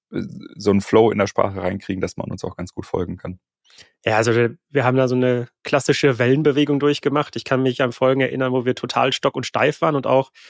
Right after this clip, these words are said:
Speaker 2: mehrmals neu angefangen haben, weil wir irgendwie in der Einleitung uns schon verhaspelt haben und alles. Also dann ins andere Extrem zu nervös und gleichzeitig, wie du sagst, vielleicht auch mit der Leichtigkeit, die wir jetzt inzwischen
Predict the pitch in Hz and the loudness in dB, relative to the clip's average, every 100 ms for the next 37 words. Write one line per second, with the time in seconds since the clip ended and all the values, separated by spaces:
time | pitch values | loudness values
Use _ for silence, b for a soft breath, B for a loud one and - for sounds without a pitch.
0 | b b _ - 143 139 143 160 147 143 | b b _ -10 -2 2 4 2 0 -2
1 | 143 - 131 135 - 139 190 - 165 156 | -4 -2 0 0 -2 -2 -2 -2 -2 0
2 | 156 156 135 131 127 131 147 131 123 - | 0 2 0 0 0 -2 0 2 2 0
3 | 143 147 139 143 135 - 127 - 117 - | 0 0 -2 -2 -2 0 -2 -2 -4 0
4 | 151 139 139 143 139 135 143 156 - b | -2 0 0 0 -2 0 0 0 -4 b
5 | b b b - 127 127 123 123 - 131 | b b b -2 0 2 0 -2 -4 -4
6 | - 139 165 147 139 - - 151 151 147 | 0 2 4 2 -2 -4 2 4 4 2
7 | 143 160 165 160 160 175 175 - _ 143 | -4 0 2 2 2 0 -2 -8 _ -4
8 | 127 135 - 135 135 135 127 127 135 - | 0 0 2 -2 -2 -4 0 2 2 -2
9 | - _ _ _ _ _ _ - - - | -14 _ _ _ _ _ _ -20 -10 0
10 | 135 135 - 143 139 139 139 127 123 - | 2 2 2 0 0 2 4 4 2 0
11 | - - 139 135 135 139 135 135 127 131 | -6 -2 0 0 0 0 -2 -4 -6 -6
12 | - 139 135 | -4 -2 -2